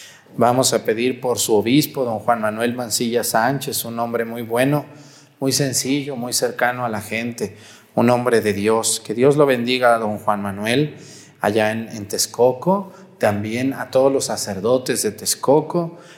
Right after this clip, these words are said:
y a todas las consagradas y sobre todo a los laicos que pertenecen, que viven allí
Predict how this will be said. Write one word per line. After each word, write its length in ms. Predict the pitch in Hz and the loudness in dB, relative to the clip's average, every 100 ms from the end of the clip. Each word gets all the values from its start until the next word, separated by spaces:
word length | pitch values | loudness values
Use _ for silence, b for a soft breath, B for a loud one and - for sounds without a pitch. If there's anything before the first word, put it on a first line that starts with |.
| B | B
y 240 | 123 113 120 | -4 -2 -2
a 200 | 107 104 | -6 2
todas 220 | 127 139 | 4 6
las 180 | 139 113 | 4 -2
consagradas 1000 | - 107 98 107 95 98 107 123 127 - | -6 -6 -4 -4 -4 0 0 0 -2 -4
y 40 | 104 | -6
sobre 300 | - 98 104 | -6 -8 -4
todo 300 | - 135 139 | 2 2 2
a 40 | |
los 220 | 120 101 | -2 -4
laicos 800 | 107 110 117 117 110 - 95 - | -4 -2 -2 -2 -8 -10 -4 -4
que 140 | - - | -4 -6
pertenecen, 800 | - - 98 104 101 123 123 - B B - | -6 -2 -2 0 -2 -2 -6 -10 B B -2
que 100 | 101 | 2
viven 280 | 113 131 127 | 4 4 4
allí 480 | 110 139 190 190 | 2 2 2 0